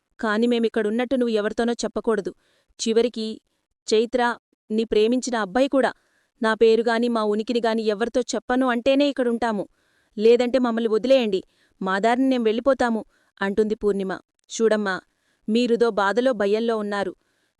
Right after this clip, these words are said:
మా అత్తయ్యగారు సునంద గారు చాలా మంచిది. ఎవరి వల్ల మీరు భయపడుతున్నారు? చెప్తే నేను మా అత్తయ్యగారికి చెప్పి మీరు ఎవరికీ భయపడకుండా చేస్తాను అని ఆనంది చెప్తూ ఉంటే,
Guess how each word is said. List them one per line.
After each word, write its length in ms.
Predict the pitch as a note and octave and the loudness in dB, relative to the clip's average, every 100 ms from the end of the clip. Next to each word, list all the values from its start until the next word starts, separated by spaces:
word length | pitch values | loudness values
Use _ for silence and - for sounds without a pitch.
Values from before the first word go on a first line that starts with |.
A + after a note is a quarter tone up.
| _ _ | _ _
మా 120 | G3+ G3+ | -4 -2
అత్తయ్యగారు 440 | G3+ A3+ A#3 A#3 | 0 2 2 0
సునంద 320 | - G#3+ G#3+ | -2 -6 -2
గారు 280 | G#3+ G#3+ G#3+ | -2 0 0
చాలా 360 | A#3 G#3+ F#3+ A3+ | 0 0 0 0
మంచిది. 380 | A#3+ A#3 G3 F3 _ _ _ _ - | -2 -2 -6 -8 _ _ _ _ -6
ఎవరి 320 | F#3 G#3+ C4 | 0 2 2
వల్ల 140 | C#4+ | 2
మీరు 200 | C#4+ C#4 | 2 2
భయపడుతున్నారు? 680 | A#3 A#3+ C4 B3 B3 B3 A#3+ B3 _ _ _ _ - | 0 0 0 -2 -2 0 0 -2 _ _ _ _ -2
చెప్తే 300 | A3+ - C4 | 0 4 4
నేను 200 | B3+ B3 | 4 2
మా 60 | A#3 | -2
అత్తయ్యగారికి 480 | - A#3+ B3+ B3 A#3+ | 2 4 4 0 -2
చెప్పి 300 | B3 - D4+ D4+ _ _ | -2 0 -2 -2 _ _
మీరు 160 | A3 A3 | -2 2
ఎవరికీ 360 | G#3 G3 A3+ C4+ | 2 0 -2 0
భయపడకుండా 540 | A3 G#3+ A#3 A#3 A#3+ | 0 0 -2 -2 -2
చేస్తాను 460 | B3 A3+ - A3+ G#3 - _ | -2 -2 -2 -4 -4 -8 _
అని 180 | G3+ G#3 | -8 -4
ఆనంది 360 | G3+ F#3+ G#3 G#3+ | -4 -4 -4 -4
చెప్తూ 320 | A3 G#3+ - | -4 -4 -2
ఉంటే, 240 | G3+ G3 | -2 -2